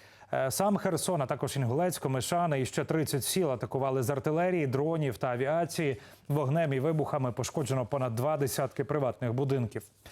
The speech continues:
Четверо потерпілих на Харківщині. Двадцятип'ятирічних чоловіка і вагітну жінку забрали в лікарню з Великої Бабки. У їхній будинок влучив шахет. Ще одна літня жінка зазнала гострої реакції на стрес.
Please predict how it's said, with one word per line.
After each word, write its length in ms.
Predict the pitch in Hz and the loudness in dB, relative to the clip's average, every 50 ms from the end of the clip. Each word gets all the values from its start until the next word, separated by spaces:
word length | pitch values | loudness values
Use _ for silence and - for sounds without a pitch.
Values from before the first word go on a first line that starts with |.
| - - - - - - - - | -20 -20 -20 -20 -20 -18 -8 -2
Четверо 360 | - 196 190 - 175 170 165 | -2 0 0 2 0 0 0
потерпілих 640 | 131 156 147 175 160 - 180 180 160 147 143 - - | 0 0 0 0 0 2 2 2 2 2 2 2 2
на 200 | 156 160 160 135 | 2 2 2 0
Харківщині. 1040 | - - 185 185 185 190 - - 190 175 143 - - 185 165 160 151 147 139 131 127 | 0 2 2 2 2 2 2 2 2 2 2 0 0 2 2 2 2 2 2 0 0
Двадцятип'ятирічних 1160 | 131 135 131 127 135 135 - - - 127 - 151 131 - 156 156 170 - - - 160 147 113 | 2 2 2 2 0 0 -2 -2 -2 -2 0 0 0 0 0 0 0 0 0 0 0 0 0
чоловіка 480 | - - 160 147 143 151 170 156 - 139 | 0 0 2 2 2 2 0 0 0 0
і 60 | 131 | 0
вагітну 400 | 123 139 131 147 - - 151 147 | 2 0 0 0 0 0 0 0
жінку 480 | 127 120 165 175 175 - - 156 143 131 | 2 2 2 0 0 0 0 0 0 0
забрали 480 | 110 147 139 131 147 147 131 120 120 | 0 0 0 2 2 2 2 2 2
в 60 | 117 120 | 0 0
лікарню 600 | 127 113 - 156 147 127 123 127 120 117 120 123 | 0 0 0 -2 0 0 0 0 0 0 0 0
з 60 | 110 | 0
Великої 360 | 123 131 131 127 104 143 131 | 0 0 0 0 0 0 0
Бабки. 440 | 123 147 160 165 - - - 160 139 - - - - - - - - | 2 0 0 0 -2 -2 -2 -2 -2 -4 -8 -20 -20 -20 -14 -6 -2
У 120 | 156 151 | 0 2
їхній 420 | 156 170 175 165 - 170 160 147 139 | 2 2 2 2 2 2 2 2 2
будинок 420 | 131 143 135 139 147 147 127 - | 2 2 2 2 2 0 0 0
влучив 380 | 139 135 135 117 - 143 131 104 | 0 0 0 0 0 -2 -2 0
шахет. 540 | - 160 139 - - 170 147 123 - - - - - - - - - | 0 -2 -2 0 0 0 0 0 -2 -6 -14 -20 -20 -20 -20 -12 -8
Ще 220 | - - - 190 170 | -6 -2 2 2 2
одна 280 | 147 139 123 127 123 | 2 2 2 0 0
літня 300 | 123 139 131 131 143 135 | 0 0 0 0 0 0
жінка 340 | 120 139 170 175 - - 139 | 2 2 0 0 0 0 0
зазнала 460 | 113 127 117 113 143 135 127 123 120 | 0 0 0 2 0 2 2 2 2
гострої 440 | 120 135 147 135 - - 135 131 127 | 2 2 0 -2 0 0 0 0 2
реакції 460 | 127 160 165 143 127 - - 151 139 | 2 0 0 0 -2 -2 -2 -2 0
на 160 | 123 139 160 | 0 0 0
стрес. 540 | - - - - 156 165 175 196 - - - | -2 -2 -2 0 2 2 2 2 0 -2 -8